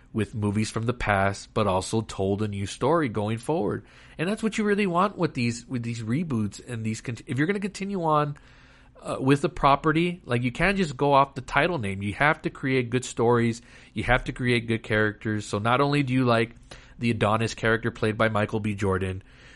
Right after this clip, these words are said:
you totally love the Bianca character played by Tessa Thompson.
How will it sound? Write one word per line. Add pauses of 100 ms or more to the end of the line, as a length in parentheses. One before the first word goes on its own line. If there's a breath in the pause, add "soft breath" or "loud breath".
(160 loud breath)
you
totally
love
the
Bianca
character
played
by
Tessa
Thompson.